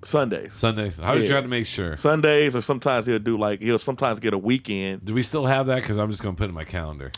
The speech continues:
Speaker 1: Uh, no, he actually does shows now. <laughs> He
Speaker 2: Jesus.
Speaker 1: actually does shows now in, uh, at the Jewel Center, but, uh,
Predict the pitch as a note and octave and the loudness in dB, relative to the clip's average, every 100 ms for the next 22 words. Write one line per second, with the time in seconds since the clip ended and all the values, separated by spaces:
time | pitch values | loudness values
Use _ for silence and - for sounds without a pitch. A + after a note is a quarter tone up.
0 | _ C3+ C3 A#2+ A2+ A#2+ C3 A#2+ D3+ C3+ | _ 0 4 4 2 2 2 2 2 0
1 | A#2+ B2 A2 A2 - B2+ A2 G#2 A#2+ B2 | -2 -4 0 -2 0 0 0 0 0 0
2 | A#2 G#2+ B2+ C#3+ G#2+ A2 A2+ - - F3+ | 0 0 0 -2 0 -2 -4 -8 0 4
3 | G#3+ G#3+ F#3 E3 C#3+ - D#3 C#3+ C3+ C3 | 4 6 4 6 4 4 4 4 4 0
4 | C#3+ C#3 B2+ - A#2 A#2 G#2+ F#2 E2+ D2 | 2 2 2 0 -2 0 0 -2 -4 -10
5 | - A2+ - F#2 A2 B2 G#2 - F#2 E2 | -6 -6 -2 -4 2 4 4 -2 -6 -6
6 | - _ - - - - A#2+ A2 G2 F#2 | -18 _ -20 -20 -20 -2 2 4 4 0
7 | D#2+ | -2